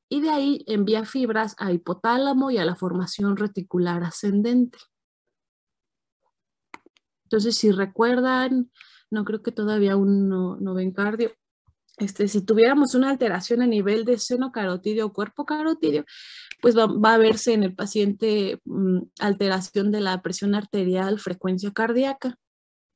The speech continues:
Ujú. Bueno, entonces, el componente sensitivo general, que son vías aferentes,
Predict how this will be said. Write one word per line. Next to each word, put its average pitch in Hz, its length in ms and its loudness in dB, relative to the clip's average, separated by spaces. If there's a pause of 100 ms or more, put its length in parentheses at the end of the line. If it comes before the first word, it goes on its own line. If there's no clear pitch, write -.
(100)
Ujú. 254 440 -2 (2750)
Bueno, 180 240 -2
entonces, 226 640 0 (420)
el 220 180 4
componente 269 520 2
sensitivo 247 640 0
general, 294 800 -4
que 254 120 -2
son 226 240 0
vías 220 420 2
aferentes, 277 1040 -2